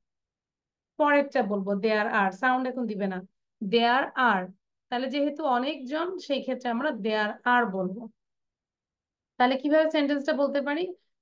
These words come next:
There are seven children in this picture। In this picture, okay? So, দুইটা সেন্টেন্স পেয়ে গেলাম।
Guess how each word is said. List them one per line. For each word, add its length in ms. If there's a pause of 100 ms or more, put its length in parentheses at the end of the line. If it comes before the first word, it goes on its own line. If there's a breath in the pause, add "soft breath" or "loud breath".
(160)
There 580 (240)
are 280 (240)
seven 520 (160)
children 600 (360)
in 200 (240)
this 380 (200)
picture। 560 (720)
In 360 (220)
this 380 (160)
picture, 580
okay? 280 (420)
So, 140
দুইটা 280
সেন্টেন্স 500
পেয়ে 200
গেলাম। 260